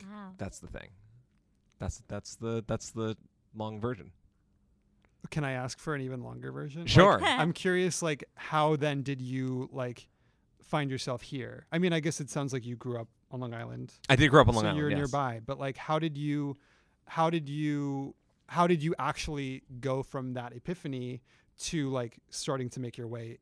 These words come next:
Speaker 3: into the actual industry?
Speaker 2: Totally, yes. I gave you the childhood, the childhood
Speaker 3: <laughs>
Speaker 2: emotional history version. Um,
Speaker 3: Oh, no, and I, I'm grateful for
Speaker 2: <laughs>
Speaker 3: it, but I just want a longer version.
Speaker 2: So, okay, th-, that epiphany, right?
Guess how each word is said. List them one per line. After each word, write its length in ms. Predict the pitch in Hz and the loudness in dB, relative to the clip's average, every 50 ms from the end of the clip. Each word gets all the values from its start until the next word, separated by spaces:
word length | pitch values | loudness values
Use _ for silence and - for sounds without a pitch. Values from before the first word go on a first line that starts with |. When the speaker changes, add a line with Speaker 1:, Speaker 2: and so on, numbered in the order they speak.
| _ | _
Speaker 3:
into 260 | - 127 120 120 - 120 | -12 -10 -8 -8 -8 -8
the 120 | 120 123 | -8 -8
actual 540 | 123 117 110 - - 120 117 110 110 113 - - | -8 -10 -12 -12 -12 -12 -12 -12 -12 -14 -10 -8
industry? 460 | 135 127 - - - - - - - - - - _ _ _ | -8 -8 -8 -10 -14 -16 -18 -12 -12 -12 -12 -12 _ _ _
Speaker 2:
Totally, 380 | - 143 147 127 110 98 90 95 | 12 12 12 12 10 6 4 4
yes. 240 | 120 110 90 - - | 4 4 4 4 2
I 80 | 131 120 | 2 6
gave 220 | 135 147 147 143 | 8 8 8 8
you 60 | 139 117 | 8 6
the 80 | 123 - | 4 4
childhood, 640 | - 120 110 110 107 107 - - 107 104 98 - - | 8 10 10 10 10 8 6 6 6 4 4 4 0
the 160 | - 107 113 | 2 2 4
childhood 440 | - - 131 123 123 120 117 123 110 | 6 10 12 12 12 12 10 8 8
Speaker 3:
<laughs> 20 | |
Speaker 2:
emotional 380 | 107 104 104 101 - - 98 95 | 8 6 6 6 4 2 -2 -4
history 280 | 95 90 - - 92 | -4 -6 -6 -6 -4
version. 400 | 92 92 85 90 95 87 73 71 - - | -4 -2 -4 -4 -6 -8 -12 -12 -12 0
Um, 380 | 131 135 131 131 127 123 123 - - - | 4 6 8 8 8 6 2 -4 0 2
Speaker 3:
Oh, 80 | 175 | 4
no, 200 | 202 226 208 165 | 4 6 6 4
and 120 | 147 139 135 | 4 2 0
I, 120 | 135 135 139 - - - | 0 -2 -4 -6 -8 0
I'm 220 | 135 131 - - - - | 4 6 8 10 10 8
grateful 280 | - 190 208 - 135 | 12 12 12 12 12
for 240 | - 208 202 - 123 | 10 8 8 8 6
Speaker 2:
<laughs> 20 | - | 4
Speaker 3:
it, 360 | 196 - - - 294 240 - | 4 2 2 -4 -8 -4 -4
but 120 | 165 151 | -2 0
I 120 | 147 143 147 | 0 0 -2
just 200 | 139 143 - - | -4 -6 -6 -6
want 140 | 135 131 120 | -6 -6 -6
a 20 | |
longer 300 | 117 113 120 139 151 135 123 | -8 -8 -8 -8 -8 -10 -10
version. 400 | 117 131 127 - 147 147 160 156 - - - - _ _ _ _ _ | -12 -14 -14 -14 -14 -14 -14 -16 -18 -20 -20 -20 _ _ _ _ _
Speaker 2:
So, 600 | _ - - - 175 165 156 151 147 147 143 - - | _ -10 2 4 8 10 12 12 12 12 10 8 6
okay, 320 | 135 131 123 131 120 110 107 | 2 4 6 8 8 8 6
th-, 300 | 107 80 95 98 85 123 | 2 -2 -6 -6 2 6
that 120 | 139 139 | 8 8
epiphany, 340 | 139 143 131 - - 104 101 | 10 8 8 6 6 4 4
right? 220 | 104 104 110 113 | 4 4 4 2